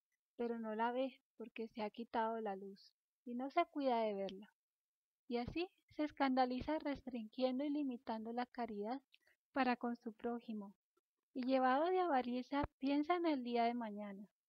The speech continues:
lo cual fue prohibido por mi verdad, diciendo, No querráis pensar en el día de mañana, bástale al día de hoy su cuidado,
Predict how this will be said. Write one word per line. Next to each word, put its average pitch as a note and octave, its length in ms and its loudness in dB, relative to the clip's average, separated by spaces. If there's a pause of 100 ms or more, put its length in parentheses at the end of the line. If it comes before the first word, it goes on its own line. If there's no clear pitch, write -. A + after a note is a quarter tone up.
(340)
lo A3+ 160 -4
cual C#4 400 2
fue D4 120 0
prohibido B3 540 -2
por A#3+ 200 -6
mi A3+ 160 -6
verdad, G#3 460 -6 (200)
diciendo, G3 580 -6 (580)
No B3 120 -4
querráis E4+ 420 2
pensar E4 420 4
en D4+ 140 6
el D4 160 4
día A#3 180 4
de A#3+ 120 2
mañana, A#3 580 -4 (300)
bástale D4+ 520 0
al B3 220 2
día B3 360 2
de A#3 180 2
hoy B3+ 320 -2 (300)
su - 200 -8
cuidado, G#3 540 -2